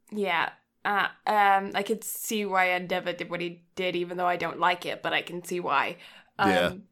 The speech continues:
Speaker 1: but yeah, he's O P.
Speaker 2: Mm-hmm.
Speaker 1: Um, but, like, but I feel like we had this conversation the last time we watched My Hero, the, the movie, because my brain is going back to being like,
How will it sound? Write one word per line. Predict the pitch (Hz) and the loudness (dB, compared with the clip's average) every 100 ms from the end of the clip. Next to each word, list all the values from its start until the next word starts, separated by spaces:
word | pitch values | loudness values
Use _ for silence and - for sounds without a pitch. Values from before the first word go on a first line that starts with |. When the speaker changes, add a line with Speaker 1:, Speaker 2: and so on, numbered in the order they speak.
| - | -12
Speaker 1:
but | 214 233 | -4 2
yeah, | 220 | 4
he's | 202 285 320 | 6 6 8
O | 226 | 6
P. | 202 - - - - _ _ _ | 4 -4 -8 -12 -20 _ _ _
Speaker 2:
Mm-hmm. | 95 82 82 90 113 _ _ - | -4 -2 -4 -4 -8 _ _ -10
Speaker 1:
Um, | 240 254 262 262 254 254 254 254 254 254 254 - _ _ - | -2 2 4 4 2 0 -2 -4 -6 -8 -10 -16 _ _ -8
but, | - | -8
like, | 240 240 - _ _ _ | -6 -8 -10 _ _ _
but | 226 - - _ _ | -6 -6 -10 _ _
I | 240 | 8
feel | 269 - 294 | 8 6 8
like | 427 466 | 10 10
we | 359 | 8
had | 320 277 269 | 8 8 8
this | 226 | 4
conversation | 226 208 214 202 220 | -2 0 0 0 0
the | 180 | 4
last | 180 190 - | 6 6 4
time | 185 180 175 - - 202 196 | 0 0 -4 -14 -18 -16 -6
we | 208 208 | -2 -2
watched | 185 185 - - | 0 2 2 -2
My | 196 185 | -6 -6
Hero, | 185 190 220 311 | -4 0 2 2
the, | 302 180 | 0 -2
the | 185 196 | -2 0
movie, | 190 196 285 359 - - _ _ | 0 -2 -4 -4 -8 -20 _ _
because | 254 254 240 | 0 4 8
my | 240 | 8
brain | 214 233 269 | 10 6 6
is | 254 | 2
going | 247 220 220 | 4 4 6
back | 190 190 190 - | 8 8 8 4
to | - 233 | 2 2
being | 185 190 | 2 0
like, | 190 - | 2 0